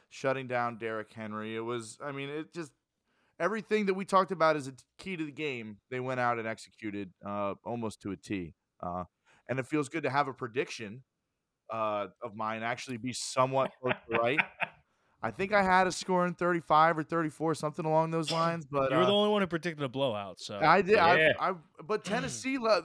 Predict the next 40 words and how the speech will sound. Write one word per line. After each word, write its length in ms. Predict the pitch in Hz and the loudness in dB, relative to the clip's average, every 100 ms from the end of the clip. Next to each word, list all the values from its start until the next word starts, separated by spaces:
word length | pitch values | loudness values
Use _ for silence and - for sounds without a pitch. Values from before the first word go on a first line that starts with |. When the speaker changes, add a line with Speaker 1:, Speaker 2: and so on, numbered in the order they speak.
| 165 | 4
Speaker 1:
I 180 | 196 | 4
said 280 | 214 226 180 | 4 2 2
thirty-five 560 | 214 214 208 202 196 180 | 4 4 4 4 4 2
to, 80 | 165 | -2
like, 140 | 139 | -2
nineteen 640 | 143 160 160 - 160 147 | -2 -2 -4 -8 -8 -6
or 80 | 123 | -8
some 220 | 104 131 123 | -8 -6 -4
weird 260 | 131 131 | -4 -4
shit 220 | - 143 | -6 -6
like 180 | 131 123 | -4 -4
that, 220 | 131 123 | 0 0
and 80 | 107 | 0
Tennessee 360 | 139 139 131 123 | -6 -8 -8 -10
only 200 | 131 127 | -10 -12
scored 320 | - 117 104 | -2 -2 0
ten. 240 | 110 95 | 0 2
I 60 | 98 | 2
was 120 | 107 | 2
like, 140 | 104 92 | 2 8
"Wow, 380 | 123 202 - - _ _ _ _ _ _ _ | 10 10 6 -4 _ _ _ _ _ _ _
perfect." 560 | 139 180 156 82 - - | 8 8 6 -2 -2 0
I 120 | 113 | 2
guess 200 | 131 139 | 4 2
I 80 | 123 | 2
threw 160 | 143 | 2
the 80 | 135 | 0
gauntlet 400 | 127 143 156 135 | 4 6 6 2
down 180 | 127 117 | 0 2
a 60 | |
little 140 | 117 113 | 2 2
bit 120 | 113 | 0
for 100 | 120 | 2
that 180 | 117 104 | 0 2
defensive 420 | 120 127 113 101 | -2 -4 -4 -2
unit 280 | 113 127 104 | 0 0 0
because 300 | 104 113 95 | -4 -4 -2
they 180 | 117 123 | -2 0
had 340 | 117 117 113 | 2 2 2
themselves 760 | 113 110 - 113 110 113 107 | -2 -4 0 4 6 4 2